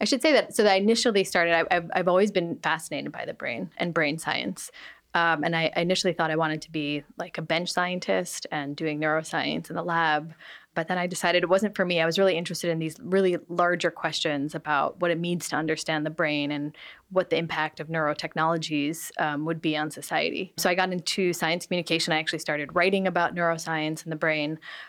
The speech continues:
And from there, I decided I didn't wanna write about other people's stuff. I wanted to actually do some of my own work. Um, and I was really fascinated by brain-computer interfaces, which is how you can communicate, basically, like, you know, machines and, um,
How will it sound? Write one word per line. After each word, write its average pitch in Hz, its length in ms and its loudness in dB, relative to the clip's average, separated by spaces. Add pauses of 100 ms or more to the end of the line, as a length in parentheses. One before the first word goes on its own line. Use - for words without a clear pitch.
(120)
And 170 180 -2
from 190 360 0
there, 175 580 4
I 170 80 2
decided 165 360 0
I 165 40 -2
didn't 165 120 0
wanna 165 200 0
write 165 140 0
about 165 200 0
other 247 140 4
people's 175 320 -2
stuff. 160 260 0
I 160 60 -2
wanted 160 300 0
to 165 180 0
actually 156 640 -2 (300)
do 202 100 0
some 175 160 0
of 175 60 0
my 160 100 2
own 170 200 0
work. - 500 -2
Um, 160 200 0
and 165 80 -2
I 170 60 -2
was 170 120 -2
really 196 180 2
fascinated 151 680 -4
by 151 440 0
brain-computer 165 680 -2
interfaces, - 680 -4
which 165 180 -6
is 147 80 -14
how 151 120 -10
you 151 120 0
can 151 160 -10
communicate, 151 880 -6 (180)
basically, 170 480 0
like, 156 320 -2 (340)
you 175 100 -4
know, 151 80 0
machines 165 560 0
and, 151 600 -2
um, 147 380 -2